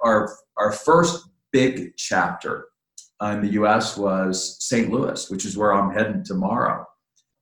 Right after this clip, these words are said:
And there, uh, the entrepreneur that launched it teamed up with one of the Y P Oers, Arthur Scharf,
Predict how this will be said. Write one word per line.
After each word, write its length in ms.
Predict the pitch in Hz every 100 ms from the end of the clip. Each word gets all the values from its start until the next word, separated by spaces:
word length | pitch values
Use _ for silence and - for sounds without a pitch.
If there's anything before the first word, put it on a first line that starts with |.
| _
And 840 | 101 101 104 101 104 104 101 - -
there, 680 | - 120 135 104 98 - - _ _
uh, 600 | - - - - _ _ _ _ _
the 80 | 104
entrepreneur 400 | 101 - 101 98
that 200 | - 92
launched 420 | 95 104 110 -
it 280 | 92 87 - _ _ _ _
teamed 360 | - 110 104
up 260 | 101 107 107
with 200 | 101 -
one 140 | 107
of 80 | 104
the 60 | 95
Y 200 | 98 104
P 180 | 104 113 -
Oers, 600 | - 90 78 - - - _ _ -
Arthur 280 | 107 107
Scharf, 600 | 95 - 127 117 98 -